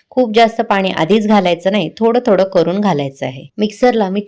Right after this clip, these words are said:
छान अशी बारीक वाटून पेस्ट तयार केलेली आहे, ती एका बाउलमध्ये मी काढून घेणार आहे. आणि जे उरलेलं मिक्सरला जे मिश्रण लागलं आहे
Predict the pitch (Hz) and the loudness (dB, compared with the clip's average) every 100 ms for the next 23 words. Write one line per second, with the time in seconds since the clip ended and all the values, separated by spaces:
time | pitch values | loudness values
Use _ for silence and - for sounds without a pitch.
0 | - 233 247 240 - 196 185 175 208 208 | -2 0 0 -2 -2 0 2 2 2 2
1 | 175 175 190 190 214 226 - 202 180 180 | 0 0 -4 0 0 0 -2 0 2 0
2 | 180 180 165 170 196 160 151 - 226 180 | -2 0 2 2 -2 -2 -8 -2 -2 0
3 | 202 165 156 180 165 151 196 262 196 147 | 0 2 2 2 -2 -4 -4 -2 0 0
4 | 147 143 139 143 135 135 - _ - 208 | -4 -8 -10 -10 -12 -12 -20 _ -4 -2
5 | 226 247 202 202 202 226 214 185 190 - | 2 2 4 4 4 4 4 0 -2 0
6 | 240 226 214 214 208 190 185 196 247 233 | 2 4 2 2 2 0 0 0 4 4
7 | 175 175 180 196 | 2 2 2 2